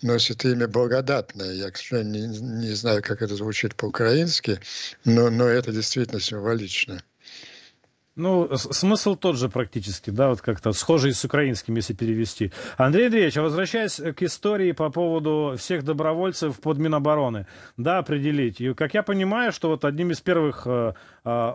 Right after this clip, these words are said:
Speaker 2: воюющим в Украине, да, против нашей страны, вот таким так называемым добровольческим формированием, которое, собственно, подписало эту историю с, э, Минобороны, стал вот этот чеченский отряд "Ахмат", соответственно.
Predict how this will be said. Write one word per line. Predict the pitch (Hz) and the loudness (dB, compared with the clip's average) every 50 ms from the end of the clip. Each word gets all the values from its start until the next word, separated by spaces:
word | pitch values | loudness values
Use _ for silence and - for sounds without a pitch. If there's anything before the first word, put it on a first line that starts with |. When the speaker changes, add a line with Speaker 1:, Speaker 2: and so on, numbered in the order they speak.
| - | -6
Speaker 2:
воюющим | - 135 135 151 170 202 208 180 151 - - 135 127 | -8 -2 0 0 2 2 2 0 0 -2 -4 -6 -4
в | 120 135 | -4 -4
Украине, | - - 156 170 190 220 202 160 127 | -2 0 0 0 0 0 -2 -4 -2
да, | 117 135 127 | -2 -2 -2
против | 107 135 156 151 - 127 - - | -2 -2 -6 -4 -4 -10 -6 -2
нашей | 151 147 131 - 139 127 | -2 -2 -2 -2 -4 -6
страны, | - - 160 156 165 196 220 202 | -4 -2 -2 -2 0 0 0 0
вот | 156 131 - | 0 0 -2
таким | 135 117 - 143 135 123 113 98 | -4 -4 -2 0 0 0 -2 -2
так | - 135 - | -2 -4 -2
называемым | - 139 127 131 139 135 139 131 127 127 120 113 | 0 0 0 2 2 2 2 2 2 0 -2 -2
добровольческим | 127 131 123 143 139 143 139 131 - 123 - - 139 - | -2 0 2 2 2 2 0 -2 -4 -8 -4 -4 -4 -4
формированием, | - 131 143 151 165 190 220 254 277 269 254 226 196 - - - - - | -2 -2 0 0 2 0 0 0 0 -2 -2 -4 -4 -8 -12 -20 -18 -2
которое, | - 160 - - 196 185 160 | -2 0 2 2 2 2 2
собственно, | - 175 151 - 170 165 | 0 -2 -4 -2 -4 -2
подписало | - 170 156 - 180 - - - 185 156 131 120 117 | -2 -4 -4 -4 -4 -4 0 2 2 2 2 2 0
эту | 110 - 120 120 | -2 -2 -2 -2
историю | 110 - - 139 127 120 113 110 | -2 -2 -2 -2 0 0 -2 -2
с, | - - 127 | -4 -4 -4
э, | 120 104 - - - - - 139 135 131 | -4 -4 -4 -10 -20 -12 -2 0 0 2
Минобороны, | 131 139 151 160 151 170 190 226 269 277 262 226 180 | 2 2 0 2 2 2 2 2 2 0 0 0 -2
стал | - - - 196 214 220 214 202 185 165 156 147 | -4 -4 -2 0 2 2 2 2 2 2 0 0
вот | 135 | 0
этот | 156 151 151 - | -2 -4 -4 -6
чеченский | - 160 139 - 190 202 190 - - 180 160 | -6 -8 -6 -4 -4 -4 -4 -2 -4 -4 -2
отряд | 156 156 139 165 175 170 - - | -2 -2 0 2 0 0 0 -2
"Ахмат", | 143 151 139 - - 160 151 123 104 - - | -4 -4 -4 -2 -2 -2 0 -2 -2 -4 -8
соответственно. | - - 123 117 107 117 110 101 90 - - - - - - | -8 -4 -4 -4 -4 -4 -4 -4 -4 -8 -12 -16 -18 -20 -20